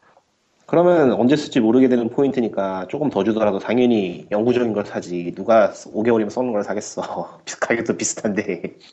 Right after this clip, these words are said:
그거는 제작 측에서 삽질을 한 거네.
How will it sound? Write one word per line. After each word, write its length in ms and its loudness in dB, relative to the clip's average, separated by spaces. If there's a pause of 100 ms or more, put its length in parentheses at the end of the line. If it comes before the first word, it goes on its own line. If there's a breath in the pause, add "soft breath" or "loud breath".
(1120 soft breath)
그거는 560 -2 (320)
제작 260 -2
측에서 580 -6 (180)
삽질을 360 -4
한 120 -6
거네. 340 -12